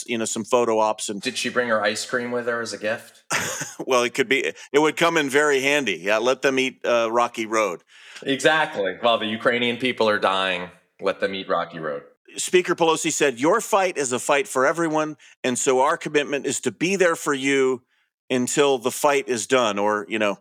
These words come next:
Speaker 1: "We're there until your last soldier," sort of thing.
Speaker 2: So this whole thing, it, it got me thinking, right? First of all, we're even starting to see the left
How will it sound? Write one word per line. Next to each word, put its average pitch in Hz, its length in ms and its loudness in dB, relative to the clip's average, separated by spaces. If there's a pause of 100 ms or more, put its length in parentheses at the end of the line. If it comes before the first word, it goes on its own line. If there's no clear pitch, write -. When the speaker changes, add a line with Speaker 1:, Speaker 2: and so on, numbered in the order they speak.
(300)
Speaker 1:
"We're 147 180 4
there 170 500 2
until 139 440 2
your 131 200 2
last 127 340 0
soldier," 92 420 -2 (100)
sort 110 220 -2
of 95 100 -6
thing. 90 280 -4
Speaker 2:
So 208 200 2
this 254 240 0
whole 226 220 4
thing, 190 320 2
it, 170 160 2 (140)
it 180 120 2
got 214 240 2
me 175 120 2
thinking, 113 460 -2
right? 104 280 0 (640)
First 233 360 2
of 143 100 2
all, 117 500 2 (260)
we're 165 180 2
even 180 200 -2
starting 143 400 0
to 127 80 -4
see 143 180 -4
the 113 120 0
left 113 600 -4